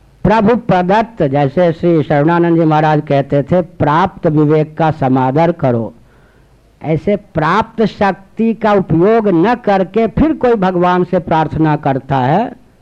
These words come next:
भगवान बहरे हो जाते। अरे, जितनी हमने शक्ति दी उसका उपयोग कर और अभिमान मत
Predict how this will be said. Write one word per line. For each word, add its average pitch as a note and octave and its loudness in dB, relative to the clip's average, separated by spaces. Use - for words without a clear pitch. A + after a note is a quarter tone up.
भगवान D3 0
बहरे F#3 0
हो B2+ -6
जाते। G#2 -20
अरे, A3 0
जितनी F#3+ 0
हमने A#3 2
शक्ति A3 0
दी C4 0
उसका A3+ 0
उपयोग A#3 0
कर D4 2
और C4 2
अभिमान A3+ 2
मत C#4 2